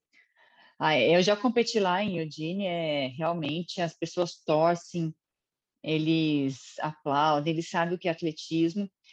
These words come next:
É, na Inglaterra, eles sabem o que é atletismo, eles entendem das provas, das regras. Então, lá também, no Crist-, era o Crystal Palace, né? Antigamente, a Liga Diamante era no Crystal Palace. Então, é, era legal competir lá também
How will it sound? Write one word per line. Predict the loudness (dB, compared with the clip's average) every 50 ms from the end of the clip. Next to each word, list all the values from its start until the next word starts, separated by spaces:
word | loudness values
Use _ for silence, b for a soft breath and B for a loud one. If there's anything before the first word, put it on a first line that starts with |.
| b b _ _ _ -2
É, | 0 2 4 4 4 6 6 4 2 2
na | 0 0 2
Inglaterra, | 2 4 2 0 0 -2 -4 -2 0 0 0 -2 -2 -2 -6 -6 -6 -8 -6
eles | -8 -8 -6 -4
sabem | -2 -2 -2 -2
o | -2
que | -4 -4
é |
atletismo, | -4 -2 -2 -4 -4 -6 -4 -4 -4 -4 -2 -6 -10 -10 _ _ _
eles | -2 0 0 2 2
entendem | 2 0 0 0 -2 0 2 2 2 2 0 0 0 2
das | 0 0 0 -2 -8 _
provas, | -2 0 2 4 4 4 2 2 0 -4 -6 -4
das | -4 -4 -4 -4 -6 -10 -8
regras. | -2 -2 0 0 0 -2 -2 -4 -4 -4 -4 -4 -4 -6 -6 -10 -12 _ _ _ _ _ _ _ -6
Então, | -2 0 0
lá | 2 4 4 4 4
também, | 2 0 -2 0 -2 -2 -2 -4
no | -4 -4 -4 -6
Crist-, | -8 -12 -12 -8 -2
era | 0 2 2 2 2 0
o | -2 -6
Crystal | _ -16 -10 -2 -2 -2 -2 -2
Palace, | -2 0 2 2 2 0 -2 -4 -6
né? | -6 -4
Antigamente, | -4 -6 -6 -6 -6 -6 -6 -6 -6 -4 -2
a |
Liga | -2 0 0 0
Diamante | 0 -2 -6 -6 -6 -8 -8 -8
era | -6 -8
no | -8 -10
Crystal | -14 -16 -14 -10 -12 -12 -12 -8
Palace. | -8 -6 -6 -6 -8 -10 -12 -16 _ _ b b b b b b b b _ -6
Então, | -6 -6 -2 0 0 2 2
é, | 2 4
era | 4 4 4 4
legal | 4 2 2 2 2 0 0 -2
competir | -8 -6 -4 -4 -6 -6 -6 -2
lá | 0 0 0 0
também | 0 -4 -2 -2 -4 -6 -8